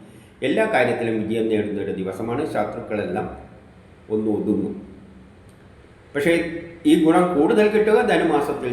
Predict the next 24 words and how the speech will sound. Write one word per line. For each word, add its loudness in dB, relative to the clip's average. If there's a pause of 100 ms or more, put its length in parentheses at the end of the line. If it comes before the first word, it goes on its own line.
ജനിച്ചവർക്കാണ്. -4
അവർക്കാണ് -6 (100)
സൂര്യനിൽ -4
നിന്നുകൂടി -4
ഗ്രഹങ്ങൾ -4
അനുകൂലമായി -6
നിൽക്കുന്നത്. -12
അതുകൊണ്ട് -6
അവർക്ക് -6 (460)
ഉദ്ദേശിച്ച 0 (100)
ചില 0 (120)
കാര്യങ്ങളെല്ലാം -2
സാധിക്കുന്ന -2
ഒരു -6
ദിവസം -8 (100)
കൂടിയാണ്. -12 (1600)
മകയിരം 4
നക്ഷത്രത്തിൽ 0
ജനിക്കുകയും 4
അവരുടെ 0
ജന്മമാസം 2 (120)
ധനുവാകുകയും -2
ചെയ്താൽ -2 (140)
കേസ് -2